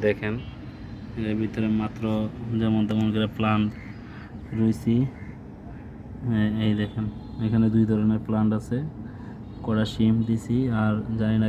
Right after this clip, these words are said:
ক্যামেরাতে দেখা যায় কিনা, গুড়া গুড়া কটা বাচ্চা আছে জেব্রার, জেব্রা বিট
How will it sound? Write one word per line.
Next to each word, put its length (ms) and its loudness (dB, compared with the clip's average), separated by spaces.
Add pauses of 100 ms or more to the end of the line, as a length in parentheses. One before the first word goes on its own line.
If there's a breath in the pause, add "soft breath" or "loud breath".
ক্যামেরাতে 460 4
দেখা 240 2
যায় 180 4
কিনা, 200 -4 (320)
গুড়া 300 4
গুড়া 220 6 (1000)
কটা 180 2 (100)
বাচ্চা 380 2
আছে 200 0 (140)
জেব্রার, 400 4 (320)
জেব্রা 300 4
বিট 200 0